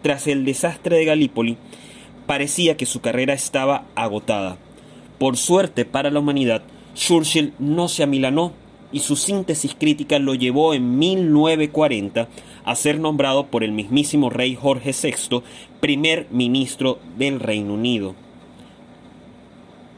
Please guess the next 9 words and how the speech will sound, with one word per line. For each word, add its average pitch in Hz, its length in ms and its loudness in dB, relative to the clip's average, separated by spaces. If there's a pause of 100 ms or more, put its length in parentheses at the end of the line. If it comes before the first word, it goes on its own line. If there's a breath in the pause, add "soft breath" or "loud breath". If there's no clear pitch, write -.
(320)
La 190 200 2
guerra 214 320 0
contra 151 300 2
Alemania 135 400 0
estaba 127 340 -2
perdida. 98 440 -4 (1300)
Eso 180 440 0 (220)
parecía 135 520 0
estar 151 480 -2